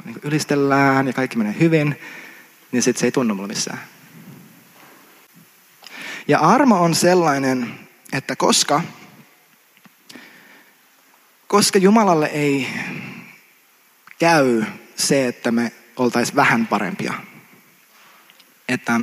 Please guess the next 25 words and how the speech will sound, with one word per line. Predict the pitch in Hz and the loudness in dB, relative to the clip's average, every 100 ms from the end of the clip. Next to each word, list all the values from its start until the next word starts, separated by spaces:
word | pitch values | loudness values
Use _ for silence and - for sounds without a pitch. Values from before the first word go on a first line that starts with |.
| 120 | 0
me | 127 | 0
oltais | 117 - | 0 0
yhdeksänkymmentäyhdeksän | 180 175 - 127 - 127 123 - | 2 2 0 -4 -4 -4 -4 -4
prosenttisesti | 104 107 104 98 101 - - 98 - _ - - - _ _ _ _ | -6 -6 -6 -8 -10 -10 -10 -16 -18 _ -20 -20 -20 _ _ _ _
hänen, | - 117 101 101 - - _ _ - _ - - - _ _ _ _ _ _ _ _ _ _ - | -8 -6 -6 -10 -14 -20 _ _ -20 _ -20 -20 -20 _ _ _ _ _ _ _ _ _ _ -4
niin | 143 | 0
hän | 143 240 240 | 2 4 4
päätti, | 185 156 - 131 | 2 2 0 -2
että | 117 - | -2 -2
hän | 190 196 | 2 2
ei, | 165 156 139 120 110 | 0 -2 0 -2 -4
silloin | - 165 151 | -4 -4 -4
kun | - | -4
ihminen | 143 131 120 117 | -6 -4 -6 -6
syntyy | 135 123 123 | -6 -4 -2
uudesti, | 123 113 110 127 - - - - - - | -2 -2 -6 -10 -12 -20 -20 -20 -20 -12
että | 135 - | -6 0
hän | 196 202 | 0 0
ei | 156 139 131 - | -2 -2 -4 -6
muuta | 131 180 190 117 92 - - - _ - | 0 4 4 2 -4 -6 -8 -20 _ -10
meitä. | 117 110 - - - - _ _ _ - - | -8 -8 -10 -14 -16 -20 _ _ _ -20 -12
Hän | 117 | -10
ei | 98 85 | -10 -2
korjaa | 135 156 151 143 | 0 2 2 0
meitä | 143 139 139 165 | 0 0 2 0